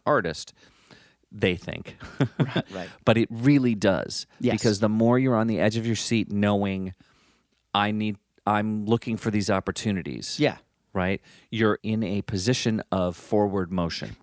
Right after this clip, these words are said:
Speaker 2: Okay, so let's put this to a solo artist.
Speaker 1: Yeah.
Speaker 2: And we'll, we'll, we'll do an analogy, right?
Speaker 1: Mm-hmm.
Speaker 2: So you're a solo artist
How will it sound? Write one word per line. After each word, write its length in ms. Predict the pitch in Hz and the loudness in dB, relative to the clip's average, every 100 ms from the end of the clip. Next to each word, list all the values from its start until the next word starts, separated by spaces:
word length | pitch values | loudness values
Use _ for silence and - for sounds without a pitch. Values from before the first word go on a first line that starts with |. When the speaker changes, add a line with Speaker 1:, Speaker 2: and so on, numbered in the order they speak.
| - | -8
Speaker 2:
Okay, 160 | 175 | -6
so 140 | 117 156 | -4 -2
let's 160 | 156 | -2
put 180 | - 185 | -2 -2
this 140 | - 160 | -2 -4
to 120 | 151 | -2
a 40 | |
solo 300 | 135 135 120 | 0 0 0
artist. 380 | 87 80 - - - _ _ - - | -2 -8 -14 -18 -20 _ _ -16 -6
Speaker 1:
Yeah. 160 | 78 - - | -6 -6 -2
Speaker 2:
And 120 | 131 | 0
we'll, 80 | 127 | 0
we'll, 180 | 120 117 101 | 0 -4 0
we'll 120 | 127 | 0
do 160 | 110 117 | 2 0
an 80 | |
analogy, 480 | 110 98 85 - - - | 0 -2 -6 -10 -18 -8
right? 180 | 90 92 | -4 -2
Speaker 1:
Mm-hmm. 120 | 113 - - | -4 -6 -10
Speaker 2:
So 340 | - 127 113 | -2 0 0
you're 140 | 127 127 | 0 0
a 40 | |
solo 320 | 123 190 190 131 | 2 0 0 0
artist 320 | 113 110 - | -2 -4 -8